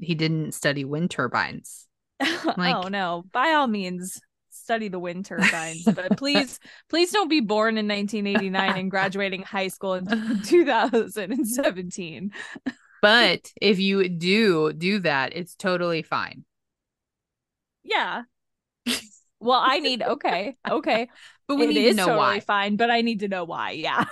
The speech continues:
Speaker 2: <laughs> What
Speaker 1: Yeah.
Speaker 2: happened? <laughs>
Speaker 1: Anyway, May fourteenth, two thousand eight,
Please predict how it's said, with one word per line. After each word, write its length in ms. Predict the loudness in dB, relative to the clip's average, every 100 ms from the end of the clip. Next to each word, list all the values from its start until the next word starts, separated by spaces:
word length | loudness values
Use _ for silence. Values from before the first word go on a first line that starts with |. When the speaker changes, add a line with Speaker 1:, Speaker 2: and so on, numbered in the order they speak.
| -8
Speaker 2:
<laughs> 200 | -20 _
What 220 | 2 2
Speaker 1:
Yeah. 60 | 4
Speaker 2:
happened? 600 | 0 -4 -10 -10 -10 -12 -14
<laughs> 20 | -18 _ _ _ _ _ _ -2
Speaker 1:
Anyway, 360 | 0 0 -2 -6 -12 -6
May 380 | 2 4 4 2
fourteenth, 580 | 0 0 0 -2 -6 -6
two 180 | -6 -2
thousand 340 | 0 0 -2
eight, 320 | -6 -6 -8